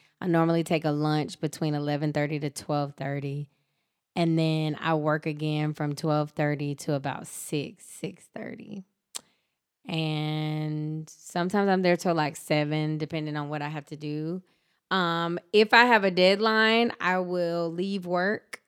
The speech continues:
and come home and work. Um, and if I come home and work, then I probably won't work out. If I don't work when I get home, I'll try to work out. But to be honest,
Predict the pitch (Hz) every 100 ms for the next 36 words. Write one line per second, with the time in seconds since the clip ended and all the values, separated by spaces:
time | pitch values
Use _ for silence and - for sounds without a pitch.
0 | _ 220 165 190 170 160 165 180 185 202
1 | 240 311 - _ _ _ _ _ _ _
2 | _ _ _ _ _ 190 170 165 160 156
3 | 156 156 - 175 175 175 170 202 190 190
4 | 196 190 190 196 170 156 170 165 160 156
5 | 147 151 - 175 160 180 247 320 _ _
6 | _ - 180 170 160 160 170 175 208 -
7 | 208 202 202 190 180 180 185 175 175 156
8 | 151 - 160 160 170 170 170 165 175 -
9 | - 160 151 170 165 156 151 160 170 165